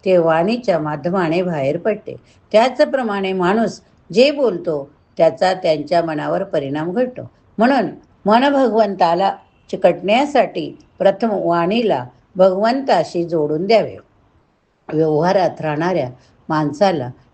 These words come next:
व्यवहारातील जरूर त्या गोष्टीबद्दल बोलावे लागेल, परंतु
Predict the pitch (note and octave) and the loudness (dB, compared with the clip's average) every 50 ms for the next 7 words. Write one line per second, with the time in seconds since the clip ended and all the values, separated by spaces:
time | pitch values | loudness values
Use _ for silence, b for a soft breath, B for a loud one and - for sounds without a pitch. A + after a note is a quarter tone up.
0 | _ - F3+ G3 G3+ G#3+ A#3+ C4 C#4 C4+ C4 C4+ C#4 C4 A#3+ G#3+ F3 G#3+ A3+ A#3+ | _ 2 4 4 4 2 2 2 2 0 0 0 -2 -4 -2 2 2 4 4 4
1 | C4+ C#4 B3+ G#3+ B3 A3+ G3+ F3+ F3 E3+ E3+ - - A#3+ C4 B3+ B3+ G#3+ E3 - | 2 -2 -2 -2 0 0 0 0 -2 -4 -6 -6 -8 -8 -4 -2 -2 -2 -2 -4
2 | F#3 F3 E3+ E3+ E3 D3 D3 C#3 C#3+ D#3 F#3 A3+ B3 A3 D#3+ C3 A#2 A#2 b b | -4 -4 -2 -4 -4 -2 -2 -2 -2 -2 -2 -2 -4 -6 -8 -10 -12 -14 b b
3 | b b b b - A3 B3+ C4 B3+ G#3 - E3 | b b b b 2 4 4 2 -2 -6 -8 -10